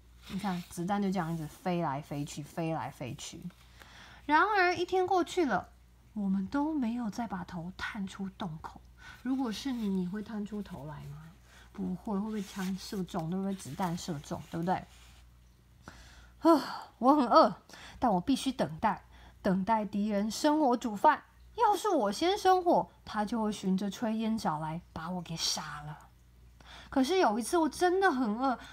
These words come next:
只好生火煮东西吃。过没多久，敌人也开始生起火来了。所以他们两个其实都很饿，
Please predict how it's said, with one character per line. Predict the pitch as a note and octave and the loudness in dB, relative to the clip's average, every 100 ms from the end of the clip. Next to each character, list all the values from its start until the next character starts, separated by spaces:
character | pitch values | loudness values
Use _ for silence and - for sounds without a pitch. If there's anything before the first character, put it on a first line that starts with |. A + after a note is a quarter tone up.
| - | -14
只 | - C4+ | 0 0
好 | G#4+ F#4 A3 | 4 4 4
生 | B3+ B3+ | 2 -2
火 | A#3+ G3+ | -2 -4
煮 | G3 F3+ | -2 -2
东 | F#3 | 0
西 | G3+ G3 | 0 0
吃。 | - G3 F#3+ - - - | -2 -6 -6 -10 -20 -2
过 | F#4 F4+ | 2 4
没 | D4+ | 2
多 | D4 D4 | 0 0
久， | C#4+ G3+ - | 0 -4 -4
敌 | A3+ A3+ | 0 2
人 | B3 G#3 A3+ | 2 0 -2
也 | F#3+ | -4
开 | - F#3+ | -4 -6
始 | F3+ E3 | -6 -8
生 | - F3 | -6 -6
起 | F#3 E3 E3 | -6 -8 -10
火 | - - - | -8 -8 -10
来 | G1+ - | -12 -14
了。 | - - - - | -18 -20 -20 -14
所 | - | -8
以 | G#3+ | -6
他 | G#3+ | -4
们 | G#3 | -2
两 | F#3+ D3+ | -2 -4
个 | D#3 | -10
其 | - | -10
实 | F3 D#3+ | -10 -10
都 | - E3 | -10 -10
很 | F3+ D3+ - | -10 -12 -14
饿， | F3 - | -16 -14